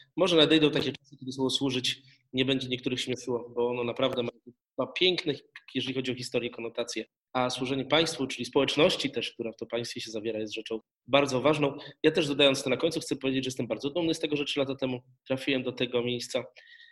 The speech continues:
i rzeczywiście stałem się dzięki niemu człowiekiem lepiej rozumiejącym i politykę międzynarodową, i procesy, jakie w naszym kraju zachodzą. Dyrektorze, podejrzewam, że koło trzechsetnego podcastu odezwiemy się ponownie.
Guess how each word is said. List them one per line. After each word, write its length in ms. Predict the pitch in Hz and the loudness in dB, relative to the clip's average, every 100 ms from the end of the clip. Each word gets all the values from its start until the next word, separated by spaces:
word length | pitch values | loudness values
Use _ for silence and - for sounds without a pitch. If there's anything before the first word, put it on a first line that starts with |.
| _ _ | _ _
i 220 | 147 147 147 | -2 -2 -6
rzeczywiście 500 | 123 127 123 120 131 | -8 -6 -6 -2 -4
stałem 320 | - 120 123 | 0 0 0
się 120 | 127 | -2
dzięki 280 | 120 120 - | -4 -6 -4
niemu 160 | 117 117 | -6 -2
człowiekiem 320 | 117 127 131 | -4 -2 0
lepiej 240 | 160 143 | 2 2
rozumiejącym 500 | 123 113 120 120 139 | -2 -2 -4 -4 -10
i 80 | - | -6
politykę 340 | 147 135 139 | -4 -4 -4
międzynarodową, 720 | 131 131 123 123 123 151 135 123 | -4 -2 -2 -2 0 -2 -4 -6
i 80 | 135 | -10
procesy, 520 | - 123 - 135 135 | -8 -6 -4 -2 2
jakie 300 | 131 - 127 _ _ _ - | 2 2 -4 _ _ _ 0
w 40 | |
naszym 320 | 135 147 135 - _ - | 0 0 -4 -10 _ 0
kraju 280 | 156 175 131 | 4 6 6
zachodzą. 460 | 127 127 117 101 - - _ | 4 2 0 -2 -8 -20 _
Dyrektorze, 640 | - 180 - 139 123 - - _ _ _ _ | 2 4 6 4 4 0 -12 _ _ _ _
podejrzewam, 480 | 254 240 233 208 180 | 2 4 4 6 4
że 100 | 165 | 4
koło 200 | 185 160 | 4 4
trzechsetnego 600 | - 190 - 165 160 147 | 4 0 0 -2 0 0
podcastu 460 | 143 - 135 135 127 | -2 2 2 2 -2
odezwiemy 380 | 123 117 120 | -2 0 0
się 120 | 117 110 | -2 0
ponownie. 480 | 185 123 - 98 | 2 2 0 -10